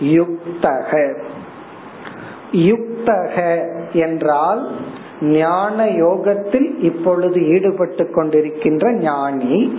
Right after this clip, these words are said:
சாதகன், ஞான யோகி. "சத்துவம் அபிஜயேத்",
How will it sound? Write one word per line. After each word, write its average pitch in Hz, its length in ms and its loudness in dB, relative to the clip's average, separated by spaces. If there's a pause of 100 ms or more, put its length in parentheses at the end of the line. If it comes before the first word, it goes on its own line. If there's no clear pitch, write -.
சாதகன், 139 640 0 (420)
ஞான 165 800 2 (120)
யோகி. 143 600 4 (1300)
"சத்துவம் 202 960 0 (200)
அபிஜயேத்", 147 1200 2